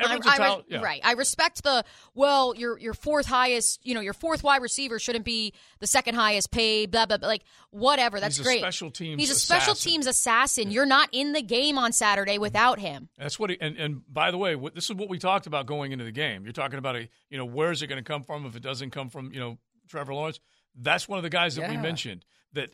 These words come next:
Speaker 1: absolutely needed to give them good starting field position. And that's how you do it. You're gonna have to short field score against a,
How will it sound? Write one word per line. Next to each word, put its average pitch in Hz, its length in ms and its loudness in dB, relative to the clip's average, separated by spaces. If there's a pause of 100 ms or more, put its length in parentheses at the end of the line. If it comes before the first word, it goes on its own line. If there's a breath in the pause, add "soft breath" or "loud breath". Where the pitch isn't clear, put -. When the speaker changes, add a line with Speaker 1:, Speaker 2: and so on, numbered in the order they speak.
Speaker 1:
absolutely 156 880 -4
needed 147 400 -8
to 151 100 -10
give 131 280 -6
them 131 240 -6
good 143 220 -6
starting 143 380 -8
field 143 300 -10
position. 120 560 -8 (400)
And 139 340 -6 (100)
that's 170 220 -6
how 180 120 2
you 175 160 -2
do 147 260 -2
it. 98 180 -10
You're 139 140 -14
gonna 170 180 -2
have 156 180 0
to 123 80 -14
short - 340 -6
field 139 220 -10
score 143 520 -4 (320)
against 139 400 -6
a, 143 100 -6